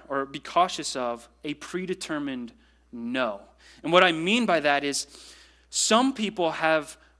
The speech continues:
already decided, without looking at the evidence, they've already decided the supernatural is not real, therefore miracles can't happen,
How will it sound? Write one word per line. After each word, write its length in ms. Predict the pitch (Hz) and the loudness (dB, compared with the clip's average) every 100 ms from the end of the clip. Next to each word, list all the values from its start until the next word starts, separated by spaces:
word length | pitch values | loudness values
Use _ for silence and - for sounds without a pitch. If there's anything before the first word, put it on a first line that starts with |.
| - | 2
already 560 | 165 220 247 254 240 220 | 6 6 6 2 0 2
decided, 800 | 214 214 202 165 135 127 139 - _ _ | 2 2 4 2 2 -2 -6 -10 _ _
without 440 | 151 160 190 196 165 | -2 4 4 4 2
looking 320 | 180 214 208 | -2 0 -2
at 100 | 208 | -2
the 140 | 196 | 0
evidence, 600 | 147 127 120 147 - - | 0 -2 -8 -10 -12 -6
they've 140 | 151 151 | -2 4
already 240 | 185 214 | 4 4
decided 540 | 208 190 165 147 135 - - - - | 0 -2 -2 -2 -4 -12 -20 -16 -10
the 80 | |
supernatural 720 | - 202 214 180 175 170 180 151 | -6 -4 -2 2 2 0 -4 -4
is 100 | 139 | -2
not 260 | 131 135 | -2 -4
real, 380 | 156 214 233 220 - | -4 0 -2 -4 -4
therefore 260 | 156 147 135 | -4 -2 -2
miracles 400 | 147 170 170 - | 0 -2 -4 -8
can't 240 | 143 120 | -8 -6
happen, 440 | - 175 202 202 | -2 -2 -2 -8